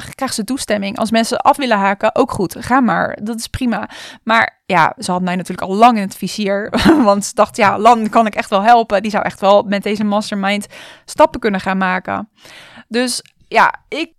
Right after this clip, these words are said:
kwam dus terecht in die gratis mastermind en zei, "Ja, vertel me maar meer en ja, vertel me maar meer."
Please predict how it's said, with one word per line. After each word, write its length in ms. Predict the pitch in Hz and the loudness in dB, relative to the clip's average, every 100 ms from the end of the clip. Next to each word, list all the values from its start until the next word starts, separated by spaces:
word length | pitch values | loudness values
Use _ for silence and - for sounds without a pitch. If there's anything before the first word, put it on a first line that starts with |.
| - | -12
kwam 260 | - 247 240 | 4 6 6
dus 220 | 233 214 - | 2 -2 -6
terecht 360 | 175 220 233 - | -6 -2 -2 -2
in 100 | 226 | -6
die 120 | 214 | -4
gratis 340 | - 220 214 | 2 2 2
mastermind 680 | - 214 220 226 202 196 196 - | 0 0 0 -2 0 -2 -4 -4
en 320 | 208 208 202 | -4 -2 0
zei, 260 | 208 196 - | 2 2 2
"Ja, 340 | 214 202 190 | 2 2 2
vertel 240 | - 214 196 | 0 -4 -4
me 100 | 185 | -4
maar 160 | 180 | -4
meer 240 | 202 196 196 | -2 -2 -2
en 100 | 202 | -2
ja, 200 | 190 190 | -4 -4
vertel 200 | - 190 | -6 -6
me 100 | 175 | -6
maar 160 | 175 | -6
meer." 340 | 196 247 226 | -2 2 2